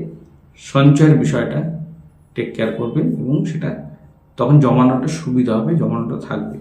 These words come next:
টাকাটা চট করে এদিক ওদিক খরচা হবে না। প্রথমেই নিজের জন্য কিছু খরচ করাটা খুব জরুরি,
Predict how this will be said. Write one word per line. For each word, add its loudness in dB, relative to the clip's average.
টাকাটা -4
চট -6
করে -4
এদিক 0
ওদিক 0
খরচা -6
হবে -8
না। -14
প্রথমেই 4
নিজের 8
জন্য 6
কিছু -6
খরচ -6
করাটা -6
খুব -12
জরুরি, -4